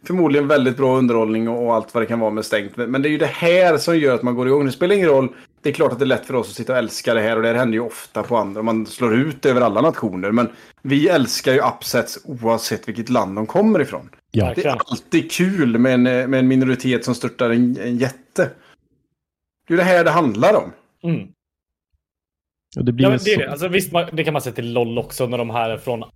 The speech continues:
Speaker 3: de sämre regionerna, typ ett brasilianskt lag, Kaboom, heter de då, när de slog något lag. Eller något sånt där, liksom. Men det här i, i C S är ju det det kan hända. Det kommer ett lag från ingenstans och bara gå,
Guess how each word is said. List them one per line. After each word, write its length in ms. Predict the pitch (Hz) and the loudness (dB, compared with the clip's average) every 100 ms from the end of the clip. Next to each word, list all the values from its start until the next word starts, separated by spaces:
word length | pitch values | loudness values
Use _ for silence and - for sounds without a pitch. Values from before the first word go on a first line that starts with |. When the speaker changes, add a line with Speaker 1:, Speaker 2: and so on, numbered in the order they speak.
| _ - _ - | _ -20 _ -8
Speaker 3:
de 140 | 127 | -6
sämre 400 | 127 143 120 120 | -2 -2 -2 -2
regionerna, 560 | 120 120 127 117 120 135 | -2 0 -2 -2 -2 -2
typ 140 | 120 | -2
ett 140 | 104 113 | -6 -6
brasilianskt 540 | 117 107 117 117 123 | -6 -4 -2 -2 -2
lag, 180 | 110 101 | -6 -6
Kaboom, 560 | - 113 113 113 107 104 107 | -6 -4 -2 -4 -6 -10 -10
heter 180 | 110 113 | -8 -8
de 80 | 107 | -6
då, 100 | 107 | -6
när 120 | 110 | -4
de 240 | 113 113 | -4 -4
slog 320 | 107 120 104 | -6 -6 -6
något 200 | 107 101 _ _ _ _ _ _ _ _ _ | -6 -10 _ _ _ _ _ _ _ _ _
lag. 460 | 117 120 107 98 95 - _ _ _ _ _ _ _ | -2 0 2 0 -4 -12 _ _ _ _ _ _ _
Eller 140 | 120 117 | -6 -2
något 120 | 117 | -2
sånt 140 | 120 | -2
där, 140 | 104 101 | -2 -2
liksom. 260 | 98 98 - - | -4 -8 -10 -8
Men 240 | 120 110 - _ _ _ | -8 -8 -14 _ _ _
det 60 | 123 | -4
här 460 | 127 151 131 113 | 2 2 2 0
i, 380 | 127 123 113 113 - | -2 -2 0 -4 -4
i 120 | 123 | -8
C 320 | - 127 120 | -2 0 2
S 220 | 143 - | 0 -2
är 220 | 127 123 113 | -2 0 2
ju 60 | |
det 120 | 113 104 | 0 0
det 80 | |
kan 280 | 101 131 110 | -2 -2 -2
hända. 340 | 107 104 110 - | -2 -4 -4 0
Det 120 | 143 | -2
kommer 280 | 147 127 120 | 0 -2 -2
ett 60 | 117 | -2
lag 120 | 113 | -4
från 140 | 110 - | -6 -6
ingenstans 640 | 143 113 110 110 113 104 - _ - | -6 -4 -6 -4 -4 -4 -12 _ -12
och 80 | 120 | -2
bara 320 | 113 107 101 95 _ _ _ _ _ _ _ _ _ _ _ _ _ | 0 0 -2 -6 _ _ _ _ _ _ _ _ _ _ _ _ _
gå, 140 | 147 | -2